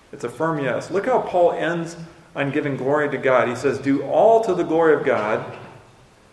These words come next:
He says, "In everything I do, not seeking my own advantage, but that of many, that they may be saved."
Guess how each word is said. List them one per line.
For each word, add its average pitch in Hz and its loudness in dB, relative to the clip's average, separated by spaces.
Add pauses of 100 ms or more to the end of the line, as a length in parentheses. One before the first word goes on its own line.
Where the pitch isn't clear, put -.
(460)
He 139 -6
says, 147 2
"In 151 0
everything 175 2
I 131 0
do, 165 2
not 156 0
seeking 175 -6
my 147 -2
own 139 -2
advantage, 160 -2 (400)
but - -4
that 147 6
of 127 -2
many, 180 -2 (160)
that 135 -2
they 147 4
may 165 0
be 127 -2
saved." 175 2